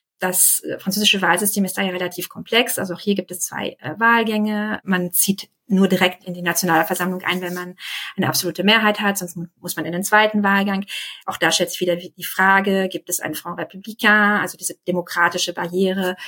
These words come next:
äh, Allianzen zwischen den anderen Parteien, um halt, ähm,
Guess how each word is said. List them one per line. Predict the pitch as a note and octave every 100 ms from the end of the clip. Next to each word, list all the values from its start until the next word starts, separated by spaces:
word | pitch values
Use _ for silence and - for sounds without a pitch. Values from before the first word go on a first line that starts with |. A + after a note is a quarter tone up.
| - - -
äh, | F#3
Allianzen | E3+ F3+ G3 F3 F3+ - F3 F3
zwischen | - F3+
den | E3+ E3
anderen | F#3+ A3+ G#3+
Parteien, | - G3 - F#3+ F#3 F#3+
um | F#3+ F3+
halt, | F3+ F#3 F3+ - G3+
ähm, | F#3 F#3 F3+